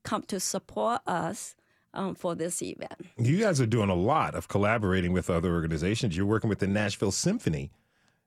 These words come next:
Speaker 2: as well, and you're also holding events at Plaza Mariachi. You know,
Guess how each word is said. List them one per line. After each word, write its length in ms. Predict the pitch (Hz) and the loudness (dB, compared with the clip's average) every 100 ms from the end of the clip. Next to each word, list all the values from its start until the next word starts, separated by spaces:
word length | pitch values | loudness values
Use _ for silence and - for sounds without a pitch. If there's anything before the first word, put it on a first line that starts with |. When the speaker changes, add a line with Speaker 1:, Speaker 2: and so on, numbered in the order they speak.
| - | -6
Speaker 2:
as 140 | 92 | -2
well, 280 | 98 120 120 - | 2 2 2 2
and 200 | 135 185 | 2 2
you're 120 | 160 | 2
also 220 | 160 170 | 2 0
holding 320 | 143 160 143 | 2 2 2
events 400 | 123 113 127 - - | 2 2 0 -2 -2
at 220 | 110 101 | 0 0
Plaza 420 | - - 127 135 131 | -4 -2 0 2 4
Mariachi. 920 | 110 113 113 107 110 143 - 117 95 - - _ _ - | 4 4 4 4 2 2 2 0 0 -6 -20 _ _ 0
You 80 | 131 | 2
know, 380 | 139 139 131 | 4 2 0